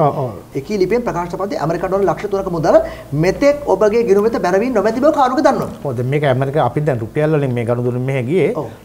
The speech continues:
Speaker 1: දැන් බැංකුව දැන් ඒක ඩොලර් වලට ප-, පරිවර්තනය කරලා මේ ඔහොම තමයි සිස්ටම් එක එන්නේ දැන්.
Speaker 2: හරි.
Speaker 1: එතකොට දැන් මේ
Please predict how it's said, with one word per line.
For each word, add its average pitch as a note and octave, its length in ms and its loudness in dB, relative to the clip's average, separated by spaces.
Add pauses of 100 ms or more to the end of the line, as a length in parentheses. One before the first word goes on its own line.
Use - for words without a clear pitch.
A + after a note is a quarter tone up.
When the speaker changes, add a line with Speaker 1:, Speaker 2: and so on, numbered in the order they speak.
(120)
Speaker 1:
දැන් C3+ 180 0
බැංකුව D3 460 0
දැන් D3 180 -2 (220)
ඒක B2+ 100 0
ඩොලර් C3 300 2
වලට D#3+ 320 -4
ප-, E3 180 0
පරිවර්තනය D#3 540 2
කරලා B2+ 260 -4 (540)
මේ C3+ 420 -2
ඔහොම D#3 240 2
තමයි E3 400 0
සිස්ටම් E3 380 -4
එක C#3+ 100 -8
එන්නේ D#3+ 340 -2
දැන්. F#2+ 220 -6
Speaker 2:
හරි. G#2 180 -12 (300)
Speaker 1:
එතකොට C3+ 340 -2
දැන් A#2+ 220 0
මේ C#3+ 180 -2